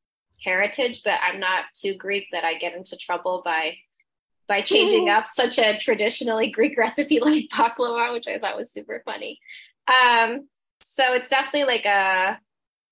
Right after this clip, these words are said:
Speaker 1: a spin-off, but it was good. I love, I mean, I love Nutella. Who doesn't like Nutella? And I feel like the Nutella with the peanuts and the phyllo dough and the honey glaze, it was just,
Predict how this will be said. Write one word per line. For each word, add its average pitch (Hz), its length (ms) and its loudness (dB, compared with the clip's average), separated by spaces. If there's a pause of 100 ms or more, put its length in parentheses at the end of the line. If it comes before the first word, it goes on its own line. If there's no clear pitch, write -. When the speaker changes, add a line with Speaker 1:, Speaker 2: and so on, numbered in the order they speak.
(240)
Speaker 1:
a 214 140 4
spin-off, 208 840 0
but 269 140 2
it 359 100 0
was 427 260 4
good. 349 100 0 (180)
I 214 180 2
love, 269 380 2
I 247 60 -4
mean, 226 160 -6
I 208 60 -4
love 214 240 -2
Nutella. 165 520 -8 (100)
Who 302 80 -2
doesn't - 320 -6
like - 100 -20 (380)
Nutella? - 80 -16 (360)
And 220 180 -2
I 233 100 0
feel 247 160 0
like 254 160 -2
the 240 60 -6
Nutella 208 960 2 (240)
with 196 180 -10
the 190 80 -8
peanuts 190 640 -4
and 185 100 -14
the 175 60 -8
phyllo 190 360 -4
dough 175 560 -2
and 170 120 -16
the 170 40 -16
honey 208 300 -6
glaze, 180 400 -4
it 208 120 -4
was 214 160 -10
just, - 260 -12